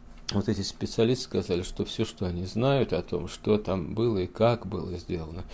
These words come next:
тем более учитывая, что там строились, э, укреп-, э, сооружения, которые бы, э, обороняли этот город, и вдруг все это сдается, э,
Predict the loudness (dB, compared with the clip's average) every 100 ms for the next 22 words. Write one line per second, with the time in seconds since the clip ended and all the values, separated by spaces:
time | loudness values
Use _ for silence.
0 | -12 -8 4 6 8 6 4 -2 -4 -4
1 | -4 2 4 4 0 2 4 4 2 -2
2 | -2 -2 -2 -4 -4 2 4 4 4 0
3 | 0 0 -2 0 2 2 6 6 6 4
4 | 2 -2 -2 -2 -2 -4 -8 -12 -16 -14
5 | -10 -6 -4 -4 -2 2 6 6 8 6
6 | 4 0 2 2 4 0 0 -4 0 -2
7 | 0 -6 0 2 4 2 0 -8 -10 -16
8 | -16 -6 2 4 4 2 -2